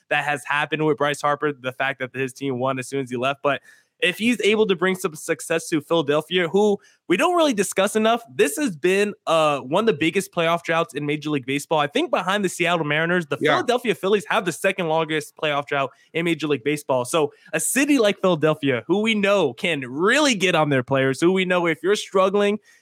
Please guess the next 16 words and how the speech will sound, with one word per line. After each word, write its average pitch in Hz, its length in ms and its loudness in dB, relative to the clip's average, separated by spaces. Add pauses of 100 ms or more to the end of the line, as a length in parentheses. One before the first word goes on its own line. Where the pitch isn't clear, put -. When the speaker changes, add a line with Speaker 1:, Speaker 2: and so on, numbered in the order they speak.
Speaker 1:
in 196 180 0
Philly, 214 560 2 (240)
the 170 100 0
fans 240 380 2
will 185 100 4
let 175 140 2
you 156 100 0
know. 147 180 2
So 139 280 0
if 151 160 -4
Bryce 214 280 0
Harper 190 320 0
can 170 280 -4
bring 185 300 0
that 208 200 -2
team 202 320 -2